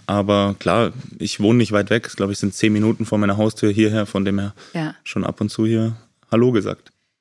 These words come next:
Speaker 2: Du hast es ja gerade schon angesprochen, du warst in China, da sprechen wir natürlich später auch noch drüber, auch wie deine Zukunftspläne aussehen und ob du vielleicht doch mal wieder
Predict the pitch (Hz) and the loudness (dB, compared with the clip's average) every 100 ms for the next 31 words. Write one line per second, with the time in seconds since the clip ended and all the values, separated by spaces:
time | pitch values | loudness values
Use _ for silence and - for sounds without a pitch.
0 | _ - 208 277 233 196 202 208 208 196 | _ 0 2 4 2 2 2 2 0 0
1 | 233 240 233 196 175 - 170 - 247 214 | 0 0 0 0 0 -2 -4 0 2 2
2 | 180 185 185 185 175 175 175 160 165 - | 0 0 2 2 0 -2 -2 -2 -4 0
3 | 202 214 - 214 214 208 - - 180 160 | 0 0 0 2 2 2 0 -2 -2 -2
4 | 160 - 208 202 - - 180 196 - 170 | -4 -4 -2 -2 -4 0 2 4 2 0
5 | 185 196 190 - 170 156 - 175 - 170 | 0 2 2 2 0 -2 -6 -6 -6 -6
6 | 202 - 185 180 196 202 | -6 -2 0 2 0 -2